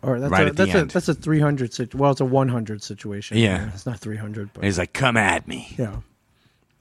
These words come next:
Speaker 2: So
Speaker 1: Right
Speaker 2: that
Speaker 1: on.
Speaker 2: was cool.
Speaker 1: Right on. Uh, I read Doctor Strange Prelude.
Speaker 2: Okay.
Speaker 1: Which, uh, a lot of, uh, stop calling me. Um, Doctor S-, sorry.
Speaker 2: <laughs> Casper mattresses. You got that wrong.
Speaker 1: I got,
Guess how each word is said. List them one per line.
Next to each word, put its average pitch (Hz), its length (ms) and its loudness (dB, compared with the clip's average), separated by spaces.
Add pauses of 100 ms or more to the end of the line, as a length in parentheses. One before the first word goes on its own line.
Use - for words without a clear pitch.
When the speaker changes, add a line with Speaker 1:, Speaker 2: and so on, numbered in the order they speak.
Speaker 2:
So - 100 -6
Speaker 1:
Right 92 60 0
Speaker 2:
that 101 80 6
Speaker 1:
on. 90 40 4
Speaker 2:
was 71 100 -2
cool. 69 240 -10 (140)
Speaker 1:
Right 135 200 -2
on. 123 200 0
Uh, 104 60 -6
I 139 460 4
read 151 220 4
Doctor 151 300 4
Strange 143 340 0
Prelude. 113 640 -4
Speaker 2:
Okay. 101 400 2 (200)
Speaker 1:
Which, 135 280 -4
uh, 127 300 2
a 76 40 -10
lot 139 300 0
of, 175 300 -2
uh, 160 420 4 (920)
stop - 280 -20
calling - 300 -20
me. 117 80 -20 (520)
Um, 123 340 -2 (600)
Doctor 165 240 4
S-, 175 100 -2 (320)
sorry. 208 260 0 (220)
Speaker 2:
<laughs> - 220 -10
Casper 101 360 2
mattresses. 87 580 0
You 123 140 -4
got 156 240 2
that 156 160 2
wrong. 156 520 2
Speaker 1:
I 139 40 -12
got, 131 200 -2